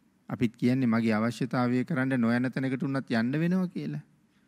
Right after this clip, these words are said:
ඒ වගේ පින් කරගන්න ඕන නිසා එනවා. සියලු බාධක ඉවසගෙන.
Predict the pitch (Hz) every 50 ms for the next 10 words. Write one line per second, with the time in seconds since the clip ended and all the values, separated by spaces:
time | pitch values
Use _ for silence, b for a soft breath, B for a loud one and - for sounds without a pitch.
0 | _ _ _ _ _ _ - 120 110 117 127 147 160 135 - 127 120 123 113 143
1 | 139 147 139 143 139 135 123 113 110 113 123 143 165 160 - 208 202 185 160 151
2 | 139 113 113 - - - _ _ _ _ _ _ _ _ _ _ _ _ _ _
3 | _ _ _ - - - 127 123 117 117 110 113 113 110 107 113 107 110 107 104
4 | 101 - - - - - -